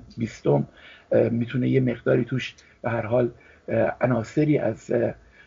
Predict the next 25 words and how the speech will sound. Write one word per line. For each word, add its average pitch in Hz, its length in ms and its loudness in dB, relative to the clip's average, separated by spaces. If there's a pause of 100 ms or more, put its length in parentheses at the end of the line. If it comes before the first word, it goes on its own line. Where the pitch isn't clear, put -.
(140)
آزادی 131 920 4 (380)
حتی 127 360 -2
بیان 123 680 4 (560)
اونجا 117 260 -2
مطرح 117 340 -4
بشه، 110 200 -8
هر-، 104 320 -10
هرچند 120 380 -2
که 117 180 -2 (400)
کار 123 200 2
زیادی 113 380 -4
نکرد، 143 440 -2 (460)
اه، 120 180 0 (120)
و 131 160 2 (580)
این 147 160 2
هستش 165 760 0
تا، 147 260 2 (540)
اه، 120 360 0 (140)
هزار 120 320 0
و 127 40 -4
سیصد 123 300 -4
و - 20 -2
پنجاه 110 420 -2
و 107 40 -4
هفت. - 120 -6